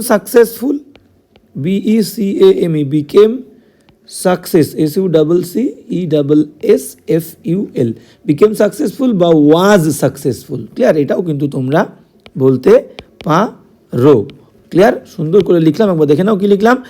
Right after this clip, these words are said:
Thus এইভাবে in this way, আহ, বা his twenty year long effort, তার কুড়ি বছরের প্রচেষ্টা succeeded, সফল হয়েছিল, বা became successful বা was successful। এই হচ্ছে কিন্তু সুন্দর করে আমরা লিখলাম বাক্যটা। এবার নেক্সট সেন্টেন্সে চলে যাব।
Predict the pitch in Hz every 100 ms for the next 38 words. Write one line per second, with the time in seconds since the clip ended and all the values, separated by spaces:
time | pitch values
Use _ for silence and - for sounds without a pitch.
0 | - - - 170 226 202 208 214 220 269
1 | 226 180 202 226 233 269 - - _ _
2 | _ _ _ _ 165 165 165 165 156 170
3 | 254 - 185 196 196 226 220 208 190 185
4 | 175 151 220 254 226 175 180 190 202 190
5 | 196 196 190 - _ - 165 202 202 254
6 | - 165 - 202 214 - 156 185 196 202
7 | 220 254 190 - - 156 156 170 208 190
8 | 170 208 196 247 214 180 156 175 180 147
9 | - 135 151 127 214 233 175 165 180 202
10 | 160 151 285 180 139 147 - 226 208 143
11 | 135 - 240 143 - 147 131 135 170 180
12 | 185 175 170 170 175 190 208